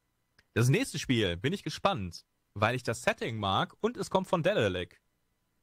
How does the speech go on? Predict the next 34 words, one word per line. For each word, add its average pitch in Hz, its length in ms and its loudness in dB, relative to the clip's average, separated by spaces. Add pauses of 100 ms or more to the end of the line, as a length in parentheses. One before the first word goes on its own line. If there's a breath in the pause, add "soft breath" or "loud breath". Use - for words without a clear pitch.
(300)
Am 113 180 2
dreißigsten 180 500 -2
dritten. 139 440 -2
Das 110 180 -4
ganze 156 240 -2
Ding 160 220 0
heißt 151 340 -2
State 208 260 0
of 156 120 2
Mind. 139 340 0
Ich 98 140 -6
weiß 127 200 0
nicht, 151 140 -6
ob 139 160 -4
jemand 139 240 0
davon 139 240 0
schon 143 140 -4
mal 131 80 2
vorher 135 260 2
was 127 140 -4
gehört 123 180 2
hat, 143 120 -8
dass 123 120 -10
Daedalic 123 360 0
das 101 120 -2
macht. 113 260 0 (300 soft breath)
Nicht 170 240 0
nur 175 120 -2
als 123 140 -4
Publisher, 170 480 -2
sondern 135 340 -2
auch 123 400 0
als 117 420 0
Entwickler. 98 1040 0